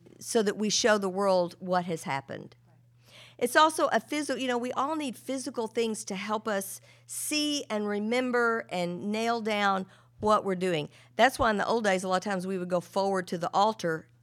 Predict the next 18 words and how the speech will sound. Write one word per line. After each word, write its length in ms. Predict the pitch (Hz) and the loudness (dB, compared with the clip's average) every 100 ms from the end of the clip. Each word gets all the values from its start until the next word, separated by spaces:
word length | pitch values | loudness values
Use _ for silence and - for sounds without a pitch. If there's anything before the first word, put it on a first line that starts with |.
| - | -4
and, 220 | 175 170 - | -2 -4 -6
and 200 | 180 175 | -4 0
make 200 | 180 180 | 0 0
a 60 | 180 | -2
decision. 600 | 170 170 196 196 151 110 | -4 -4 -4 -4 -6 -8
And, 120 | 127 | -4
like, 140 | 160 - | -4 -2
people 240 | 220 208 | -4 2
don't 160 | 202 180 | 2 2
wanna 180 | 196 | 0
get 140 | 185 214 | 0 -2
up 80 | 226 | -2
in 60 | |
front 160 | 202 185 | -4 -6
of 80 | 185 | -6
people, 240 | 185 185 | -6 -4
but 260 | 175 170 - - - - - | -2 -2 -4 -20 -20 -20 -4
there, 180 | 208 | -2